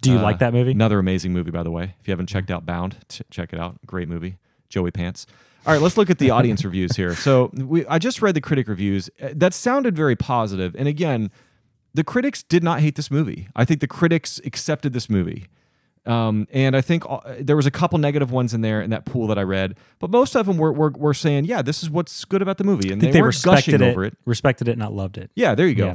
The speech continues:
Speaker 2: Good, good way to put it. The audience was hotter on it.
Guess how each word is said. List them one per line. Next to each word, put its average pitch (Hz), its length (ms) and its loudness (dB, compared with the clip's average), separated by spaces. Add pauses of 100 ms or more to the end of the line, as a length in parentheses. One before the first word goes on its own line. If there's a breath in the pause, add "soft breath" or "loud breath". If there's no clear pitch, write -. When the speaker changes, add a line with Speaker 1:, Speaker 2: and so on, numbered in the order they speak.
Speaker 2:
Good, 127 120 -4
good 135 140 0
way 120 120 0
to 110 60 0
put 90 140 -4
it. - 80 -8 (380 soft breath)
The 156 140 8
audience 196 440 4 (380)
was 139 200 -4
hotter 147 300 0
on 95 120 -4
it. 131 100 -8